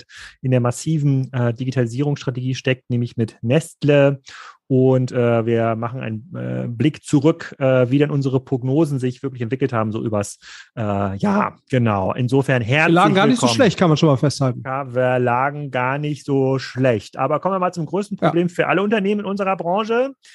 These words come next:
Speaker 1: Und zwar ist das das Thema Mitarbeiter. Egal, mit wem wir sprechen, Agenturpartnern, Kunden, befreundeten Startups, äh, ähm, Logistikunternehmen. Also es gibt keinen einzigen,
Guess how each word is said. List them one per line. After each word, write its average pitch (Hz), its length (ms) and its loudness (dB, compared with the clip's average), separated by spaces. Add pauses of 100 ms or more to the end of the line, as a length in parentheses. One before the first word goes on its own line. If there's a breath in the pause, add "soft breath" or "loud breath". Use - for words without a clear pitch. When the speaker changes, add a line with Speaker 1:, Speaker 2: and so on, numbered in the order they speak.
(260 loud breath)
Speaker 1:
Und 165 220 0
zwar 160 680 2
ist - 340 -6
das 135 240 0
das 127 220 -2
Thema 117 560 0
Mitarbeiter. 110 580 0
Egal, 147 380 2
mit 190 140 -2
wem 165 120 0
wir 160 80 0
sprechen, 131 480 -6
Agenturpartnern, 123 1700 -2
Kunden, 131 880 -2 (340 loud breath)
befreundeten 139 680 0
Startups, 117 1120 -2
äh, 113 560 2
ähm, 120 100 2
Logistikunternehmen. 147 1300 0
Also 120 320 2 (340 loud breath)
es - 100 -20
gibt 151 220 -2
keinen 190 400 2
einzigen, 147 840 -2